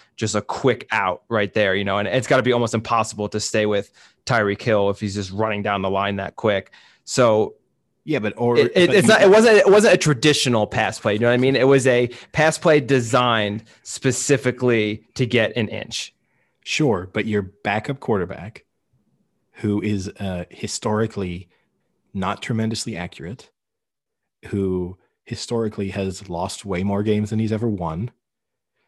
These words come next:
Speaker 2: who has no real playoff experience aside from what he's done over the course of this game,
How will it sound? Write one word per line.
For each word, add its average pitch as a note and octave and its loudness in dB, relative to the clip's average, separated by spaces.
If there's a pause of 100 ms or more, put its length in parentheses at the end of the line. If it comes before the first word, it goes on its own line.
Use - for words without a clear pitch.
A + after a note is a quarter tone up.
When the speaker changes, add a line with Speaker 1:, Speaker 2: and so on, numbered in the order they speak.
Speaker 2:
who G2 -4
has F#2 -6
no F#2 -2
real G2+ -2
playoff F#2+ -8
experience E2+ -8
aside F2 -8
from E2+ -12
what F#2 -10
he's F2+ -8
done E2+ -12
over F2+ -8
the E2+ -12
course - -12
of E2 -14
this E2 -12
game, F#2+ -14